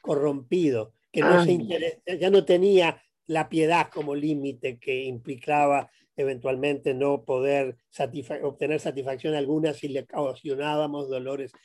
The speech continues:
Speaker 1: a otros seres vivos, ¿verdad? Incluso no humanos, como les dije en el caso de Rousseau. ¿Eh? ¿Queda claro? Entonces, esta voluntad general es un tipo muy pe-, específico de voluntad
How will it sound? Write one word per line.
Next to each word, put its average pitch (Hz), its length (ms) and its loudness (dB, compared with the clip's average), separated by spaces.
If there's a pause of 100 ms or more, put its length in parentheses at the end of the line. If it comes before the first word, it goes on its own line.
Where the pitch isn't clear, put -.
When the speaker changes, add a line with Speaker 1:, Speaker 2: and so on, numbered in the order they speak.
(200)
Speaker 1:
a 139 80 -2
otros 143 400 -2
seres 131 240 -2
vivos, 120 380 -4
¿verdad? 127 340 -2 (280)
Incluso 202 480 2
no 175 120 4
humanos, 170 440 2
como 127 200 -8
les 120 140 -4
dije 131 260 -8
en 120 80 -6
el 117 140 -10
caso 120 260 -8
de 113 100 -4
Rousseau. 113 340 -16 (720)
¿Eh? 175 240 0 (260)
¿Queda 139 260 0
claro? 180 260 6
Entonces, 170 400 2 (300)
esta 180 360 2
voluntad 156 480 0
general 165 340 4
es 160 100 2
un 151 100 -6
tipo 165 240 -4
muy 202 180 2
pe-, 214 180 2
específico 170 540 0
de 160 80 6
voluntad 147 440 2